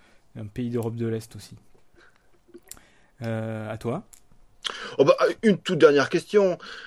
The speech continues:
Speaker 2: Euh, Nathan chez Swisscom. Euh, vous ne parlez pas assez de la Suisse.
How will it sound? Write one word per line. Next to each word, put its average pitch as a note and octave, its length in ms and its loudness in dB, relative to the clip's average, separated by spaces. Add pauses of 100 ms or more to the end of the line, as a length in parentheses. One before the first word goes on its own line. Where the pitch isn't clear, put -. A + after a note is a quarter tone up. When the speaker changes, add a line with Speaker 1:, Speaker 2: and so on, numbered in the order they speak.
(140)
Speaker 2:
Euh, D3 400 10
Nathan F3 640 0
chez D#3 440 -6
Swisscom. C#3 1040 2 (1400)
Euh, C#3+ 200 8
vous D#3 200 2
ne G#3+ 100 10
parlez E3 320 2
pas D#3+ 160 2
assez D3 220 -2
de C3+ 40 -4
la C3+ 120 4
Suisse. - 600 -10